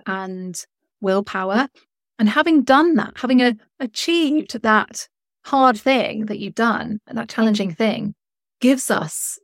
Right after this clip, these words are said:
a boost in our level of resilience. We start to think to ourselves, "You know what? I did that hard thing.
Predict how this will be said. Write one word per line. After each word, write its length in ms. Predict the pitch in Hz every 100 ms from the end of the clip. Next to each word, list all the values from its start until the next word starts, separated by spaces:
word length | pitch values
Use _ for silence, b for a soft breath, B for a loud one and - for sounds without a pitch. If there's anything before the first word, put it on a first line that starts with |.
| _ _ _ -
a 640 | 196 190 190 185 185 185 -
boost 440 | - 262 277 -
in 80 | 226
our 160 | 214
level 220 | 196 185 180
of 80 |
resilience. 720 | 165 165 170 175 214 - - -
We 80 | 208
start 220 | 254 -
to 80 | 220
think 160 | 220
to 100 | 214
ourselves, 640 | 196 180 180 175 170 160 -
"You 60 |
know 100 | 233
what? 140 | 190 190
I 40 |
did 160 | 262 285
that 120 | -
hard 300 | 165 175 -
thing. 280 | 170 160